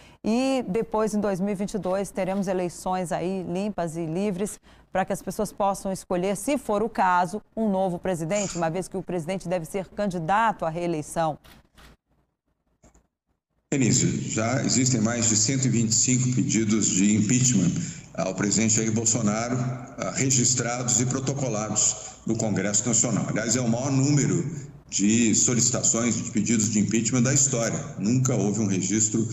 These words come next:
Speaker 2: com este número. Ah, inúmeros crimes, de fato, foram cometidos.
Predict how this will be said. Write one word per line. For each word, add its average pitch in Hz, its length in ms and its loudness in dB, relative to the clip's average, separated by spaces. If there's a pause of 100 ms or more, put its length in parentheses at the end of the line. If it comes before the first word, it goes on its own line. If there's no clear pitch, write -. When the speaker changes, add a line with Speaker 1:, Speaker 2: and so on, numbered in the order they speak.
(300)
Speaker 2:
com 101 160 0
este 131 300 2
número. 120 500 2 (400)
Ah, 80 420 -2
inúmeros - 460 2
crimes, 156 580 0
de 123 120 -4
fato, 110 340 -2
foram 135 280 -2
cometidos. - 1000 -2